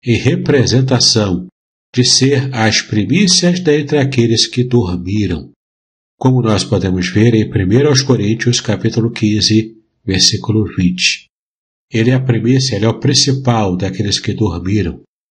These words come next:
daqueles que morreram, porque em Cristo nós alcançamos a nossa própria ressurreição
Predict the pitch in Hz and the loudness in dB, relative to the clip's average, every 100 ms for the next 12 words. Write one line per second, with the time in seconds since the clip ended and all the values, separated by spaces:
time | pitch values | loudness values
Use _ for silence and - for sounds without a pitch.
0 | - 107 - 110 110 - 101 107 82 104 | -4 -2 0 0 0 0 0 0 2 2
1 | 110 92 - - _ _ _ _ _ _ | 2 0 -6 -18 _ _ _ _ _ _
2 | - 98 - 110 - 113 131 131 - 131 | -6 -4 0 0 2 2 2 2 2 2
3 | 127 - 95 - - _ _ _ - 113 | 2 -2 -2 -4 -8 _ _ _ 0 2
4 | 127 123 113 - 104 - 113 110 101 92 | 2 2 -2 0 0 2 2 0 -2 -6
5 | - 101 110 110 107 90 113 127 127 107 | -4 -2 0 2 0 0 2 2 2 0
6 | 80 120 147 - 123 113 - - 90 - | 2 0 0 0 0 0 0 0 0 -4